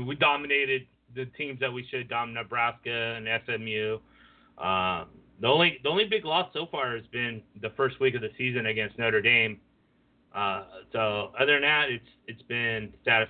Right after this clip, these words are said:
quo. So it should be, it should be a, a victory against Northwestern. Um, and we'll see if we can move up in the rankings. We haven't been able to move up in the rankings at all the last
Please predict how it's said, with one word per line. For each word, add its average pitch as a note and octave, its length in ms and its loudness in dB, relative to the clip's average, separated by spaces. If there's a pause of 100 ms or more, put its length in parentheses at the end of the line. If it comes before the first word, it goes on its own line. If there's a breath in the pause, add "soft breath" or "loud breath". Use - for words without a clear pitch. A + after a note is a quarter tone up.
quo. A2+ 420 -2
So A2 220 -2
it B2 180 -2
should C#3 120 0
be, B2+ 380 2 (160)
it A#2+ 160 -12
should D3 140 -4
be C3 220 4
a, G#2+ 300 -2
a G#2+ 40 -8
victory A2 680 -2
against G#2+ 260 -8
Northwestern. G#2+ 760 -4 (720 soft breath)
Um, F#2+ 560 -2 (460 soft breath)
and A2+ 200 2
we'll A2+ 180 2
see B2+ 100 6
if B2 120 0
we A#2 120 -4
can G#2+ 160 -10
move A2+ 200 -6
up A#2 220 -2
in G#2+ 60 -8
the G2+ 60 -8
rankings. G#2+ 460 -4
We G#2+ 120 -4
haven't A2+ 180 0
been A2 120 0
able G#2 260 0
to G2+ 60 -12
move A2 220 -4
up G#2 180 -4
in G2+ 60 -6
the F#2 60 -4
rankings G2 500 -4
at F#2+ 100 0
all G#2 260 6
the F#2+ 60 0
last G2 260 2